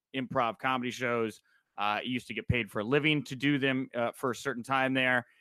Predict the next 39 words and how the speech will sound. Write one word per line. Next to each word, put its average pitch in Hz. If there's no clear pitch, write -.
And, 151
you 202
know, 180
when 226
you're 240
in 233
that 226
environment, 214
you 190
do 185
raunchy 185
blue 156
comedy 156
stuff. 262
You're 180
allowed 247
to 220
do 151
that. 110
The 165
shackles 214
as 185
a 185
performer 190
are 147
taken 156
off 156
to 123
you. 90
I 165
ask 214
myself, 190
if -
I 226
was 247
doing 226
an 208
improv 185
scene 165